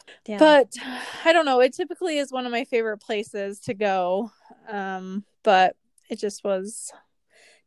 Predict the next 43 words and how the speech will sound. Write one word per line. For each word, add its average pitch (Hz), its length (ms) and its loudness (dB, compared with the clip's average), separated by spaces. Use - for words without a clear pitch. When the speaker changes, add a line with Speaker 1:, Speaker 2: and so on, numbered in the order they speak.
Speaker 2:
not 285 300 4
the 233 160 2
best - 760 -2
that - 260 -10
night. - 100 -20
Speaker 1:
Okay, 220 360 -2
well, 202 340 0
I'm 233 140 -2
gonna 285 140 -6
give 302 200 -6
it 302 40 -10
a 294 40 -12
try 240 300 -6
again 202 600 -10
somewhere 220 340 -8
down 226 180 -2
the 220 100 -4
road. 196 420 -6
Um, 202 600 -6
they 233 120 2
did 247 220 -4
take 233 200 -4
ten 220 200 -6
percent 208 280 -6
off 196 160 -8
our 185 120 -6
bill. 180 340 -6
We 262 100 -4
didn't, 320 280 0
we 311 180 -2
weren't, 330 300 -2
we 311 120 -4
were 294 120 -4
nice. 196 340 -8
We 254 80 -6
didn't 240 200 -6
complain 269 380 -4
or 254 80 0
anything. 220 460 -2
The 208 140 -4
waiter 202 280 -4
was 202 160 -18
like, 196 240 -12